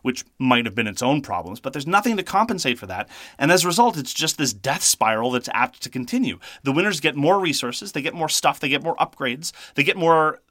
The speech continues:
uh, in, in-game resources. They get, uh, uh, elaborated buildings, which get you trigger special abilities both in and outside the fight.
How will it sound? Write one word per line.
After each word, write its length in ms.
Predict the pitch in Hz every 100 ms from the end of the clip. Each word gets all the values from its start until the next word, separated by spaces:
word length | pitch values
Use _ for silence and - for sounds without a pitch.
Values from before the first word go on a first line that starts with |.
| -
uh, 320 | 135 127 127 - _
in, 480 | 190 233 214 175 - - -
in-game 560 | 185 214 170 165 156
resources. 640 | 127 123 120 101 - 214 - - -
They 100 | 143
get, 160 | 147 165
uh, 140 | 151 131 - -
uh, 180 | 135 -
elaborated 680 | 139 143 165 175 156 135 110
buildings, 540 | 151 151 156 220 -
which 160 | 156 -
get 100 | 151
you 100 | 135
trigger 320 | - 143 143
special 340 | - 139 139
abilities 580 | 127 135 131 127 120 - - -
both 220 | 147 147
in 240 | 151 156
and 100 | 151
outside 400 | 131 151 - 139
the 60 | 123
fight. 300 | - 113